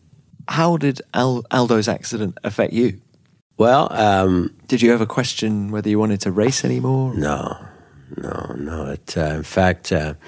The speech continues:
Speaker 2: you know, <sighs> when you're driven, you're driven, you know. And, um, in fact, uh, you know, we used to, I s-, would ask the doctor, you know, I said, uh,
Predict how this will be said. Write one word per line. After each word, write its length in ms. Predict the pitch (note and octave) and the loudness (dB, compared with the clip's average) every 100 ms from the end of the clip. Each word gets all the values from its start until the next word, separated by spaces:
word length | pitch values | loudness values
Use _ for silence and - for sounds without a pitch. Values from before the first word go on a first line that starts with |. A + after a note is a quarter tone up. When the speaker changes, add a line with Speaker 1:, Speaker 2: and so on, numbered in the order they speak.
| - - - - - _ - | -20 -20 -20 -20 -20 _ 0
Speaker 2:
you 100 | A2 | 2
know, 360 | A2 G#2+ G#2 - | 4 4 2 0
<sighs> 1160 | F2+ - - - - _ _ _ _ _ _ - | -8 -6 -10 -14 -20 _ _ _ _ _ _ -2
when 120 | F#2+ | 2
you're 160 | G2+ F2 | 4 4
driven, 380 | D2+ F2+ E2 D2+ | 2 2 2 0
you're 180 | D2 C2+ | -2 -2
driven, 540 | D2 D2 A#1+ - - - - _ - | -4 -4 -6 -10 -16 -20 -20 _ -8
you 100 | E2+ | -4
know. 280 | D#2 C2+ C#2 - D#2+ | -2 -4 -8 -6 -2
And, 280 | D#2+ D2+ | 0 0
um, 500 | D#2 D#2+ D#2 D#2 B1 - | 0 0 0 -2 -6 -6
in 140 | D2+ | -8
fact, 380 | D2 G#2 G#2+ - | -2 0 0 0
uh, 20 | |
you 160 | F#2+ F#2 | 2 4
know, 240 | F#2+ F2+ E2+ | 4 4 4
we 120 | F2 | 2
used 240 | E2+ - | 0 -2
to, 300 | F2+ E2 D#2 - | -2 0 -2 -4
I 200 | - F2+ | -4 -2
s-, 160 | - | -2
would 220 | - F#2+ | -2 0
ask 260 | F2 E2+ - | 2 0 0
the 100 | F2+ | 0
doctor, 520 | D#2 D#2 E2+ - G#1+ | 2 0 -2 -4 -4
you 120 | E2+ | -2
know, 120 | E2+ D#2 | -2 -2
I 120 | D#2+ | -2
said, 320 | - E2 G#2 | -4 -4 -4
uh, 160 | D2 | -6